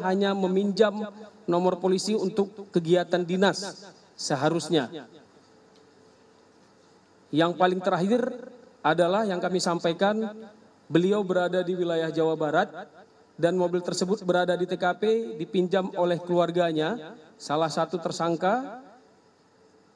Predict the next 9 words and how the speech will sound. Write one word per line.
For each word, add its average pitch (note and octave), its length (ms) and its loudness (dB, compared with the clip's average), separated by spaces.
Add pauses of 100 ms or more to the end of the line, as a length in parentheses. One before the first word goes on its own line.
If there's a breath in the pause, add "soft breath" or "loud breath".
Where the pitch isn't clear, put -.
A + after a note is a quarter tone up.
(420)
diparkirkan F#3+ 720 2
di F#3+ 160 -2
garasi F3+ 400 0
di F#3 160 -2
samping F#3+ 560 0
tempat E3 320 -2
T D#3 80 0
K D#3+ 160 0
P. D#3 40 -16